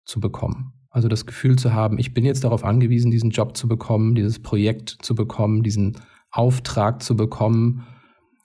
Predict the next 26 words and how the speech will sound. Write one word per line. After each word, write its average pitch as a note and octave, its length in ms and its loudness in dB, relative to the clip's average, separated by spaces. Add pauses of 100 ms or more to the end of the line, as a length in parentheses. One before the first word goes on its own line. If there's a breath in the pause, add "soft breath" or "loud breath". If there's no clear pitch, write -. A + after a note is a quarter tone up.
(120)
Und B2 120 4
deswegen A#2 360 2
bin B2 120 4
ich B2 140 2
bereit, A2 420 0
nachzugeben, A2+ 880 0
ohne A#2 240 2
dass G2 180 0
der - 120 -2
andere G#2 240 2
überhaupt G2+ 340 -2
Druck - 200 -2
ausgeübt - 520 -4
hat. A2+ 140 -6
Das - 140 -2
heißt, A#2 160 2
ich A#2 120 0
schwäche A2+ 300 0
mich A#2 160 2
selber A2 300 2
schon, D3+ 500 0 (800 loud breath)
weil G#2 400 4
ich B2 100 4
das - 180 -2
Gefühl A#2+ 360 0
habe, G#2 580 0